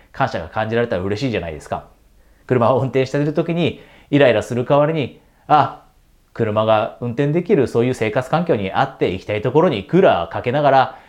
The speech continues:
移動することができる。これって感謝できることですよね。で、イライラの代わりに感謝が感じられたら、私の人生って豊かになります。明らかに。で、あなたももしイライラを感じたら、その代わりにどんなポジティブなことを感じたいのか。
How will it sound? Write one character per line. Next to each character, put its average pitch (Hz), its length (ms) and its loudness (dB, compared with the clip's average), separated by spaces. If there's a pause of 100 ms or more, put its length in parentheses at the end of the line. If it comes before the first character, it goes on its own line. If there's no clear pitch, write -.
(140)
移 113 80 -2
動 123 140 2
す 135 120 -4
る 143 80 0
こ 190 80 2
と 202 80 4
が 131 80 4
で 101 120 -2
き 98 100 -8
る。 85 100 -10
こ 110 140 -6
れ 104 60 -4
っ - 20 -14
て - 100 -4
感 156 280 -2
謝 101 200 0
で 107 160 -4
き 170 100 0
る 127 120 0
こ 107 100 -6
と 113 80 -2
で 95 100 -4
す - 100 -8
よ 127 60 -2
ね。 - 300 -2 (1300)
で、 160 360 2 (360)
イ 117 60 -2
ラ 113 120 2
イ - 20 2
ラ 117 80 0
の 117 80 -2
代 117 100 -2
わ 113 80 4
り 113 80 0
に 120 200 -4
感 113 220 -6
謝 95 120 -10
が 92 60 -10
感 107 180 -10
じ 123 80 -4
ら 127 80 0
れ - 60 -2
た - 120 2
ら、 123 300 2 (220)
私 120 240 -2
の 185 80 2
人 175 120 2
生 117 100 -2
っ - 20 -8
て 90 140 -4
豊 110 300 2
か 95 100 -2
に 85 60 -6
な 82 60 -8
り 80 60 -10
ま 76 100 -14
す。 - 100 -20
明 120 240 -2
ら 117 80 0
か 98 100 -8
に。 71 80 -16 (800)
で、 135 100 2
あ 127 120 4
な 196 120 4
た 190 120 4
も 202 360 2
も 147 80 -2
し 110 120 -6
イ 101 40 -2
ラ 104 120 2
イ 104 60 0
ラ 98 120 -2
を 85 40 -6
感 98 180 -12
じ 95 60 -14
た 127 100 -4
ら、 120 300 -4
そ 123 120 -12
の 127 60 -4
代 131 120 -8
わ 143 60 4
り 139 80 0
に 113 140 -4
ど 165 120 2
ん 262 40 0
な - 80 2
ポ 143 140 0
ジ 143 60 -4
テ 127 60 -6
ィ - 20 -4
ブ 87 60 -8
な 98 80 -8
こ 143 100 -8
と 175 80 2
を - 40 2
感 98 180 -6
じ - 60 -14
た 107 80 -2
い 98 60 -4
の 82 60 -12
か。 - 160 -20